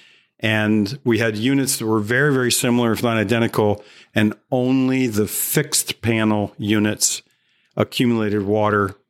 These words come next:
and, uh, damaged the window, not the corresponding, uh,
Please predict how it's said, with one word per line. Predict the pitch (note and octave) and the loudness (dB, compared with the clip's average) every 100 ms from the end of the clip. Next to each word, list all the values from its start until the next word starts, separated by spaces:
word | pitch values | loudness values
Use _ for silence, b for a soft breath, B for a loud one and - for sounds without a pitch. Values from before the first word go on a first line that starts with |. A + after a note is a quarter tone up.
| _ _ _ _ _ _ _ - | _ _ _ _ _ _ _ -4
and, | G#2+ G2+ G2+ G2 - | 0 2 0 -2 -2
uh, | G2+ G2 | 0 0
damaged | F#2+ A2+ G#2+ G2 G#2+ | 0 0 0 0 0
the | |
window, | G#2 G#2 G#2 F#2 B B B G#2+ | 0 2 2 0 B B B -4
not | G#2+ A2+ A#2 - - | 0 0 -2 -6 -14
the | A2+ G#2+ G#2+ G2+ G2+ - | -6 0 0 0 -2 -8
corresponding, | - A#2+ G#2+ - - G#2+ G#2 G2+ G2+ F#2+ _ _ _ _ _ _ - | -2 0 0 0 0 0 2 0 -2 -4 _ _ _ _ _ _ -4
uh, | G#2 G2 F#2+ F#2 | 0 0 0 -4